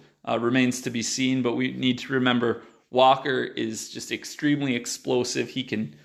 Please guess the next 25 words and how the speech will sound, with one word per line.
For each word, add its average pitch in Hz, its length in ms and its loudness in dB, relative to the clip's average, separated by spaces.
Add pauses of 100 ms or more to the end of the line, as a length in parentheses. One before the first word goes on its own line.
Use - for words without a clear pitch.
(200)
bust 135 280 2
off 127 180 4
some 117 160 -4
huge 117 380 -2
plays, 123 380 -2
and 117 80 -4
in 113 140 -2
best 120 320 0
ball, 117 380 2 (180)
as 123 180 -2
his 135 180 -2
price 120 440 0
drops 120 400 2
a - 100 -8
little 120 220 0
bit, 117 300 -2 (340)
uh, 101 140 -10
he 127 200 2
is 123 160 2
someone 120 360 2
that 104 120 -2
we 117 80 0
can 107 180 -8
target. 117 560 2 (360)
And, 107 520 0